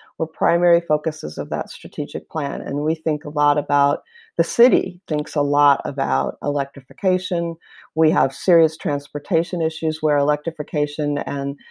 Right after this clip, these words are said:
and, uh, carbon-free public transportation become huge opportunities. And so a lot of work has been done, um, around, you know, what does that look like and what are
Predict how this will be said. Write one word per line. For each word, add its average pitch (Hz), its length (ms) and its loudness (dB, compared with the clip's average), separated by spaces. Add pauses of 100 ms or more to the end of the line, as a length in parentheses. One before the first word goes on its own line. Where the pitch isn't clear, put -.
(340)
and, 147 500 2
uh, 135 460 2 (260)
carbon-free 170 1200 4
public 175 440 0
transportation 160 1080 -2
become 160 520 -2 (400)
huge 202 340 2
opportunities. 165 1000 2
And 160 120 2
so 165 380 4 (320)
a 165 80 4
lot 180 400 6
of 190 140 6
work 170 320 2
has 143 160 -2
been 147 240 -4
done, 143 540 -2 (100)
um, 135 500 -6 (400)
around, 147 560 4 (100)
you - 220 -6
know, 139 100 0
what 151 260 2
does 160 200 0
that - 240 2
look 170 200 2
like 151 400 4
and 143 180 -4
what 151 180 4
are 147 280 2